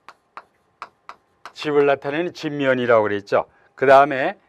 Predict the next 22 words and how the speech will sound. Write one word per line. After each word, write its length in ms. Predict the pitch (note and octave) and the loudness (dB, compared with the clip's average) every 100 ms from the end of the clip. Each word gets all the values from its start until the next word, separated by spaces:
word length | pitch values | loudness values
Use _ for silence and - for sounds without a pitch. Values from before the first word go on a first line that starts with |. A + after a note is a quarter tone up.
| _ _ | _ _
그 220 | - D3+ D3+ | 0 2 2
밑에 440 | D3 C3+ - G3 A#3 - _ _ - - _ _ - _ | -2 -10 -6 -4 -4 -12 _ _ -20 -20 _ _ -20 _
요렇게 380 | C3+ C3+ C#3 D3 | -2 0 0 -4
쓰여진 500 | C#3+ D#3+ D3 C#3+ C#3+ | -4 -4 -4 -4 -8
거는 300 | C#3+ F3 A3 _ | -8 -10 -12 _
이건 300 | C#3 D3+ C#3+ | -4 -4 -4
무슨 300 | B2+ A#2 C3+ | -10 -12 -4
자하고 240 | C3+ B2+ | 0 0
같은 320 | B2 B2+ - B2+ | -2 -8 -8 -8
요게 240 | C3+ E3+ - | -6 -8 -8
어떤 380 | A#2+ A2+ A#2 | -10 -8 -8
거냐면 400 | A#2+ A#2 B2 E3+ | -8 -6 -6 -8
발을 420 | - D3+ D3 E3 D3+ | -8 -4 -2 -2 -4
정자. 560 | C3 A#2+ G#2+ - F#2 _ - _ _ _ _ _ | -8 -8 -8 -8 -8 _ -20 _ _ _ _ _
그것이 500 | C3+ C3+ C3+ F#3+ D#3+ | 0 2 0 -4 -6
요렇게, 640 | C3+ C3+ C3 B2+ - F#2+ _ _ _ - | -2 0 0 -4 -8 -16 _ _ _ -10
요렇게 400 | B2 B2+ B2 C3+ | 0 0 0 -4
좀 240 | C#3 C3 - _ _ | -4 -8 -12 _ _
변형이 480 | - D#3 C#3 C3 B2+ | -2 -2 0 -4 -4
된 180 | A2+ G#2+ | -6 -4
거거든요. 580 | G#2+ G#2 A2+ A#2+ C#3+ - _ _ _ | -6 -4 -4 -4 -6 -10 _ _ _
그러니까, 300 | D#3+ D#3 E3+ | -4 2 0